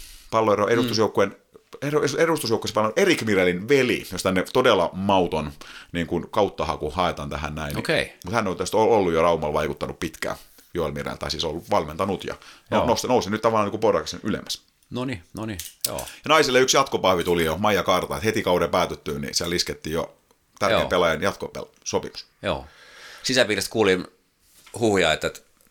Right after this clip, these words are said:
Speaker 2: Rauman naisten edustusjoukkueen päätösristeily on, on vähän kiikun kaaku, kun et, et sieltä kaivetaan taas tuommoista täysikäistä huoltajaa, et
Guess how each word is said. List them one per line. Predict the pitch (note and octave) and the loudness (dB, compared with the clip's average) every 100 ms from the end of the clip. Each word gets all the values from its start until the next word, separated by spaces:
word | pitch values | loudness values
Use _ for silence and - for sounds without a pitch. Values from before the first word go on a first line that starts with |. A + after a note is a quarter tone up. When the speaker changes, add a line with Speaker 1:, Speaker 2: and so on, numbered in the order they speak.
| _ _ - - | _ _ -12 -2
Speaker 2:
Rauman | F#2+ F#2+ F2+ E2+ - _ - G2 | 0 2 0 -4 -12 _ -16 -4
naisten | G2+ G2 - | 0 2 0
edustusjoukkueen | E2+ - D#2 - D#2+ D2+ - | -2 0 -2 0 -2 0 0
päätösristeily | A2 D#2 F2+ F2+ - C2 A#1+ | 0 0 -2 -2 -2 -4 -4
on, | A1+ - | -6 -4
on | D2 | -2
vähän | D2+ D2+ | -2 -2
kiikun | F2+ D2+ C#2 | 0 0 0
kaaku, | C#2+ B1+ | -2 -2
kun | - | -8
et, | - _ - - - | -10 _ -16 -14 -14
et | - - | -16 -10
sieltä | - D2 D2 | -6 -6 -6
kaivetaan | - D#2+ D2 | -2 -2 0
taas | D2+ | -2
tuommoista | - D#2+ G2+ | -2 -2 0
täysikäistä | F#2 C2+ C#2+ - C#2 - _ - | 0 -2 -2 -2 -4 -8 _ -4
huoltajaa, | G#2 D2+ - G1+ G1+ | 0 0 -2 -8 -10
et | - | -6